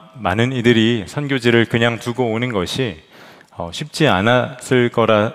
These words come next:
싶은 생각이 듭니다. 오랜 기간 참 힘들게 그 자리를 지키고 계신 우리 목회자 부부, 그리고 선교사님들, 또 그곳에서 만났던,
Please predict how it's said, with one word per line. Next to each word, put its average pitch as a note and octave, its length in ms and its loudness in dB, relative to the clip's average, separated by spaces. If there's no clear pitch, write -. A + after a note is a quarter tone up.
싶은 - 220 -6
생각이 A#2 340 0
듭니다. F#2+ 480 -10
오랜 G#2 240 0
기간 F#2+ 380 0
참 B2+ 260 -4
힘들게 B2 680 2
그 - 140 0
자리를 G2 420 -2
지키고 G2+ 440 -4
계신 F#2+ 460 -4
우리 F2 120 -10
목회자 F#2 520 0
부부, E2+ 420 -16
그리고 F2+ 440 -8
선교사님들, F2+ 840 -6
또 A#2 120 -4
그곳에서 C3 500 0
만났던, G#2+ 680 0